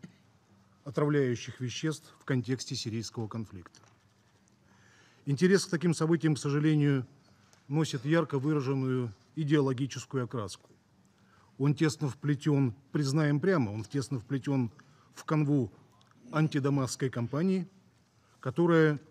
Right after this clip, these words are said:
никак не доберется до своего заслуженного места на свалке истории. Когда же только появляются ноты реализма,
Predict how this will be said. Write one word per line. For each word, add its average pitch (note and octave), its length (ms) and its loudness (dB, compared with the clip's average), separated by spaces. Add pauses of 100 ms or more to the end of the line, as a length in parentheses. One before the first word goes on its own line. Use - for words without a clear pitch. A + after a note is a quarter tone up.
никак D#3+ 420 4
не C#3 60 2
доберется A#2+ 640 -4 (640)
до C3+ 120 0
своего C#3 400 2
заслуженного C#3 640 0
места B2+ 480 -4 (720)
на B2+ 160 -2
свалке C3+ 540 -2
истории. F#2+ 600 -6 (1300)
Когда D3 380 4
же E3+ 120 4
только F#3 320 4
появляются F#3 680 4
ноты F3 280 2
реализма, E3+ 680 0